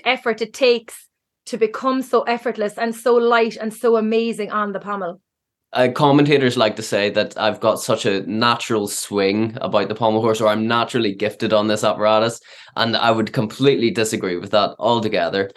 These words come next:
Speaker 2: Um, if you picked out any little tiny thing, hand placement, leg form throughout that routine, I will be able to tell you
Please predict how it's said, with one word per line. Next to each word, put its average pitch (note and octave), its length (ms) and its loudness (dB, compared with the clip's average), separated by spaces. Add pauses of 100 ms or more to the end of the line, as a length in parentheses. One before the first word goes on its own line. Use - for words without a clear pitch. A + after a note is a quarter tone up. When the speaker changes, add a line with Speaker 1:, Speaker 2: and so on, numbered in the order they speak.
(220)
Speaker 2:
Um, G#2 360 2
if A#2+ 180 -2
you B2 120 2
picked C#3+ 260 -2
out B2+ 200 2 (120)
any C3+ 480 2
little A#2 440 -2
tiny B2 440 -2
thing, A2 560 -2 (100)
hand A#2+ 340 2
placement, A2+ 760 -2
leg A2 420 4
form A2 440 2 (300)
throughout A#2+ 300 2
that G#2+ 160 0
routine, G#2 480 -4
I A2 120 2
will A#2+ 120 2
be A2 140 2
able G2 180 0
to G2 80 -6
tell G#2 420 0
you G2 320 -4